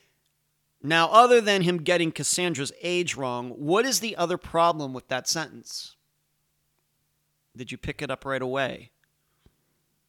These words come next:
The problem is that Keith didn't have a pickup truck. In fact, his car, his vehicle was the opposite of a pickup truck. It was a, like, like a little sports car.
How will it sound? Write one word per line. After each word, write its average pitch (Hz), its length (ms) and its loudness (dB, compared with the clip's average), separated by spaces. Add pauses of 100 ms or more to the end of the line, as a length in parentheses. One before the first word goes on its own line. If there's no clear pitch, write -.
(520)
The 135 80 -12
problem 254 480 0
is 151 180 -2
that 139 160 -4 (720)
Keith 220 380 -8 (120)
didn't 175 260 -4
have 160 180 -2
a 143 80 -8
pickup - 380 -12
truck. - 400 -18 (840)
In 135 80 -10
fact, 165 320 0
his 165 180 0
car, 180 360 0
his 147 240 -4
vehicle 170 360 0
was 143 180 -4
the 147 220 -4
opposite 151 520 -4
of 120 100 -10
a 123 80 -8
pickup - 360 -14
truck. - 300 -14 (200)
It 143 140 -10
was 139 180 -8
a, 139 80 -4
like, 135 180 -6
like 131 180 -14
a 143 60 -8
little 131 160 -6
sports - 480 -6
car. - 400 -16